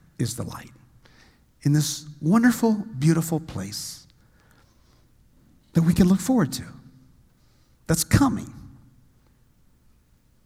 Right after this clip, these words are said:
to all those, uh, who hold to the precepts of Jesus. Now, we're also told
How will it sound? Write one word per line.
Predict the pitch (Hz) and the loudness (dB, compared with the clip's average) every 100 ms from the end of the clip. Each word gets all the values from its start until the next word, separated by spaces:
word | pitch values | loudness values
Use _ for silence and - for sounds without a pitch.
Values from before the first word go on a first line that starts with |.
| _ _ | _ _
to | - 170 | -4 0
all | 180 240 | 2 4
those, | 196 104 104 113 - - - - - _ _ | 2 0 -4 -8 -14 -18 -20 -20 -20 _ _
uh, | 113 - _ _ _ _ _ _ - | -20 -20 _ _ _ _ _ _ 0
who | 185 175 - | 2 2 0
hold | - 262 262 | 4 6 6
to | 208 | 4
the | 208 | 2
precepts | 202 175 156 143 143 | 4 2 2 -4 -6
of | |
Jesus. | 123 104 - - - - - _ _ _ _ _ _ _ _ _ - | -6 -6 -8 -14 -18 -18 -20 _ _ _ _ _ _ _ _ _ 2
Now, | 165 151 135 - - - - - - _ _ _ _ | 6 6 2 -6 -18 -20 -20 -20 -20 _ _ _ _
we're | 196 226 | 2 4
also | 277 294 302 | 4 4 0
told | - 101 90 - | 2 0 -2 -12